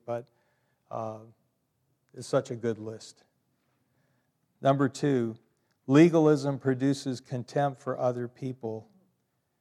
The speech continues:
brings people under the condemnation of human rules and traditions.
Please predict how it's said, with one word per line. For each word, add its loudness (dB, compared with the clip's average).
brings 2
people 2
under 0
the -4
condemnation -4
of -4
human -6
rules -2
and -12
traditions. -8